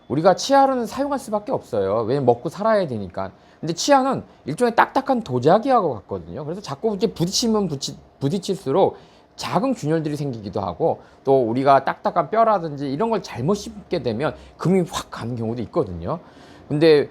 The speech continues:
건강한 치아는 대충 이제 그런 경우가 드물긴 하지만, 이제 어떠한 경우에 있어서는 그러한 사람들은 좀 더 그러한 균열이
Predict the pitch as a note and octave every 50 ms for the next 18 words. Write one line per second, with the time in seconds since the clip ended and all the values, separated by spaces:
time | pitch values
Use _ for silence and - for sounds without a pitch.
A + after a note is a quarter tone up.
0 | - - - - B2+ D3 E3 A3 C4 D4 D4+ C#4 - - A#3 G#3 G3 F#3 F3+ E3+
1 | F3 F3 F3 F3 E3+ D#3 - A2+ A2+ - - - C#3+ C3+ - - B2+ - - C3+
2 | D3 D#3+ D3 C#3 A#2+ A#2 B2+ B2 - - - B2 B2 B2 A#2+ A2+ C3+ B2+ B2 D3+
3 | D3+ - B2 A#2+ C#3+ C3 G2+ F2+ - - - - - - - - G#2+ F#2+ B2 B2+
4 | A2+ G#2+ - - - G#2+ C#3 C#3 - B3 B3 B3 B3+ B3+ G#3 - - G#2+ A#2 D3
5 | G3+ A#3+ B3 F#3+ B2+ - C#3 A#2 - G#2+ F#2+ A#2 D#3 C3+ G2 - - C3+ F3 A3+
6 | C4 C4 A3+ A3 G#3 F#3+ F3 E3 D3+ C3+ C#3 D#3+ G#3 A#3+ - - - - - -
7 | - - C#4+ C#4+ C#4+ C#4 C4+ C4 D4+ D4+ - - - _ _ _ - - D3 D#3
8 | E3 E3+ D#3 - - C3+ C#3 C#3 C3+ B2 C3+ D#3+ F3 -